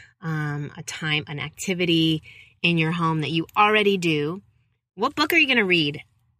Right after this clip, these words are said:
Do you have in mind a book that you loved when you were little and you'd love to read it aloud to your kids and share that with them? Do you need some fresh ideas? Maybe check out that community she was talking about on Instagram. Uh, order some on Amazon Prime. Man, I know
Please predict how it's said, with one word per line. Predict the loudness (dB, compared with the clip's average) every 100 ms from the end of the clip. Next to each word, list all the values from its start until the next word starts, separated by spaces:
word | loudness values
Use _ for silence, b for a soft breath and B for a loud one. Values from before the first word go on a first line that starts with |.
| _
Do | -8
you | -4 -2 -2
have | 0 0 2
in | 2 0
mind | 0 0 -2 -4
a | -6
book | -6
that | -6 -4
you | -2
loved | 0 -2
when | -4 -4
you | -4
were | -4
little | -4 -4 -4
and | -4
you'd | -6
love | -8 -8
to | -6
read | -6 -6
it |
aloud | -6 -6 -6
to | -6
your | -8 -8
kids | -8 -8 -6 -6
and | -8
share | -6 -4 -4
that | -4
with | -8 -6
them? | -4 -2 -4 -8 B B B B
Do | 2
you |
need | 2 2
some | -2
fresh | 0 -2 0
ideas? | 0 2 2 0
Maybe | -2 -4
check | -4 -4
out | -2
that | -4
community | -4 -4 -2 -2 -2
she | -4 -6
was | -8
talking | -10 -8 -6
about | -6 -6
on | -6
Instagram. | -8 -8 -6 0 0 0 -6 b b b b b _ _ -12
Uh, | -10 -6
order | 0 2 2
some | 2 4
on | 4 4
Amazon | 2 4 2 4
Prime. | 2 2 2 0
Man, | 0 2 2 2
I | -2
know | -2 -4